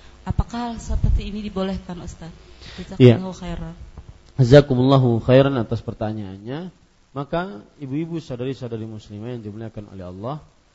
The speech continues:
Speaker 2: eh, ketahuilah bahwa keputihan menurut pendapat yang paling kuat karena dia adalah salah satu hal yang keluar dari sabilain, keluar dari dua lubang,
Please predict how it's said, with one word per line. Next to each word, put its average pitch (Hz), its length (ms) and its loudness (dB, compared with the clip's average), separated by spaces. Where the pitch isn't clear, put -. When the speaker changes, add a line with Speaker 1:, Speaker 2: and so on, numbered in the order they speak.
Speaker 2:
eh, 120 360 -6
ketahuilah 165 640 -4
bahwa 127 560 -8
keputihan 139 800 -6
menurut 131 400 -8
pendapat 131 560 -8
yang 120 240 -8
paling 117 400 -10
kuat 127 400 -10
karena 117 400 -10
dia 151 480 -8
adalah 120 400 -6
salah 120 320 -10
satu 131 480 -12
hal 123 400 -8
yang 113 320 -10
keluar 139 400 -4
dari 123 320 -4
sabilain, 131 720 -6
keluar 135 480 -4
dari 117 480 -8
dua 135 560 -6
lubang, 113 320 -4